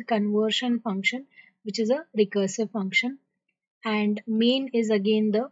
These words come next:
driver function. So how does it work is, main will accept a number in binary and provide it to the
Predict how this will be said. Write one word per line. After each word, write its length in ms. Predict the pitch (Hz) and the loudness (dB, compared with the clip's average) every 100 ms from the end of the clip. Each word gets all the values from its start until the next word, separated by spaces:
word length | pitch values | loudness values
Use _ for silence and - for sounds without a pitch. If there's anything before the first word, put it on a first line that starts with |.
| - | -6
driver 400 | 208 196 185 202 | -2 0 0 -2
function. 420 | 196 185 180 202 196 | -2 -6 -6 -10 -8
So 160 | - | -2
how 220 | 214 214 220 | 2 4 4
does 220 | 247 240 | 2 2
it 160 | 240 | 0
work 320 | 214 208 208 220 | 2 2 2 0
is, 280 | 220 233 - | 0 -2 -6
main 460 | 226 214 226 262 294 - - _ - | 0 4 4 2 -4 -16 -20 _ -4
will 140 | 233 226 | -2 0
accept 600 | 208 - 262 262 - - | -2 0 0 0 -2 0
a 100 | 247 | 2
number 580 | 226 202 208 220 220 247 _ 220 | 4 4 4 4 2 -2 _ 0
in 200 | 220 208 | 2 2
binary 520 | 202 196 214 208 233 _ | 2 2 2 2 -2 _
and 220 | 220 220 208 | -2 -2 2
provide 420 | 220 202 208 208 | 4 4 4 4
it 160 | 226 | 0
to 160 | - 220 | 0 0
the 220 | 202 285 | 0 -2